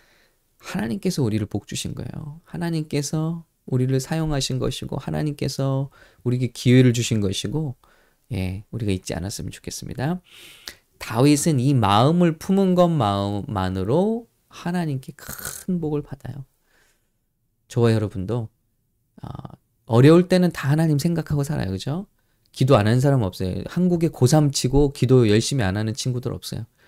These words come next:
그런데 진짜 신앙은 대학교 때 가봐야 하는 거예요. 그런 것처럼, 어, 다윗도, 다윗은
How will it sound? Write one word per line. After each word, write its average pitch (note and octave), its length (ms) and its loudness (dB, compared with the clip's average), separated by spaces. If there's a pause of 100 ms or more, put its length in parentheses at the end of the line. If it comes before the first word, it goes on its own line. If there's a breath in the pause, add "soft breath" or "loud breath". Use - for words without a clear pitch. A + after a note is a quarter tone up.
(240 soft breath)
그런데 A2 560 -2 (300)
진짜 A#2 480 0
신앙은 B2 580 -2 (520)
대학교 - 440 -6
때 F#2+ 340 -4
가봐야 - 400 -8
하는 F#2 200 -10
거예요. - 180 -12 (540)
그런 A2+ 200 -6
것처럼, A2 520 -4 (680 loud breath)
어, G2 500 -8 (1600)
다윗도, A2+ 720 0 (420)
다윗은 A2 600 -2